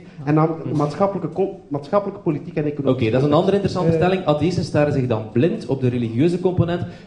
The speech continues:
Speaker 2: en gaan alle andere aspecten gaan veronachtzamen.
Speaker 1: Ja.
Speaker 2: Dirk, Etienne?
Speaker 3: Wel, ik
Speaker 2: Patrick?
Speaker 3: zou toch eerst, ik ben, er zit iets in, in het betoog in verband met A E L, maar moet, moet toch ook, eh, naar voren brengen dat A E L eigenlijk niet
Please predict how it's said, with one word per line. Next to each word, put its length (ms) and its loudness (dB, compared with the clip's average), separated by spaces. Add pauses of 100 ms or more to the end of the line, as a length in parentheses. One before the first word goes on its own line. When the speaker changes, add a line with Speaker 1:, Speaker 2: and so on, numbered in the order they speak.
Speaker 2:
en 180 0
gaan 320 2
alle 180 2
andere 300 0
aspecten 420 -4
gaan 140 -4
veronachtzamen. 600 -2
Speaker 1:
Ja. 320 -6
Speaker 2:
Dirk, 200 -6
Etienne? 360 -6 (200)
Speaker 3:
Wel, 200 0
ik 80 -2
Speaker 2:
Patrick? 200 -2
Speaker 3:
zou 200 2
toch 240 0
eerst, 260 0 (800)
ik 160 -6
ben, 200 2 (100)
er 100 2
zit 320 -4
iets 360 0
in, 200 2 (240)
in 320 -6 (460)
het 140 -6
betoog 500 4
in 80 -4
verband 440 -2
met 260 -4
A 200 -2
E 240 -2
L, 80 2 (540)
maar 520 -2 (240)
moet, 240 -8
moet 140 -4
toch 240 -2
ook, 380 -2
eh, 80 2 (100)
naar 140 -4
voren 300 0
brengen 280 -2
dat 240 -2
A 240 -4
E 280 -2
L 140 2 (340)
eigenlijk 420 -2
niet 260 -2